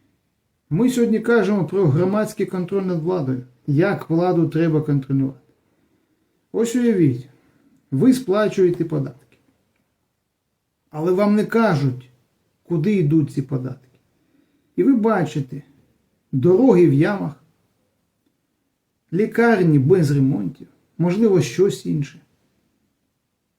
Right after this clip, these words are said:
А тепер уявіть іншу ситуацію. У вас є інструмент,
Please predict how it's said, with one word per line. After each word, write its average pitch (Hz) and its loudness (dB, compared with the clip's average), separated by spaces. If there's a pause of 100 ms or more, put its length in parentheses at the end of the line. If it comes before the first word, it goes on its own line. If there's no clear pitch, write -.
(2000)
А 151 -10
тепер 254 -2 (920)
уявіть 214 -2
іншу 185 -2
ситуацію. - -12 (800)
У 156 -2
вас 226 0
є 196 0
інструмент, 185 -2